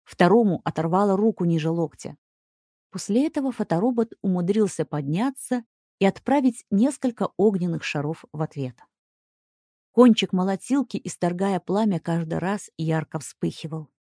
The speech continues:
Только все оказалось тщетно. Заклятия рассеялись, встретившись с невидимой защитой, из-за которой выходили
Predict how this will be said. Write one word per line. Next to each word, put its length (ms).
Только 260
все 220
оказалось 640
тщетно. 640
Заклятия 640
рассеялись, 800
встретившись 640
с 80
невидимой 520
защитой, 800
из-за 300
которой 720
выходили 1000